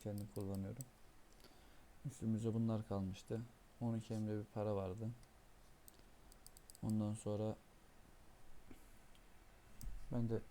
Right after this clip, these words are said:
yakmalık topladım gene bir on tane. İki tane artı yedi. Sekiz tane artı sekiz. Şartlara basmayı deneyeceğiz. İlk önce çitini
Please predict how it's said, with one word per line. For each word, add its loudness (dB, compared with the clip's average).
yakmalık 6
topladım 4
gene 4
bir 2
on 0
tane. 2
İki -6
tane 6
artı 6
yedi. 4
Sekiz 2
tane 2
artı -2
sekiz. -2
Şartlara 4
basmayı 2
deneyeceğiz. 0
İlk 2
önce 4
çitini 2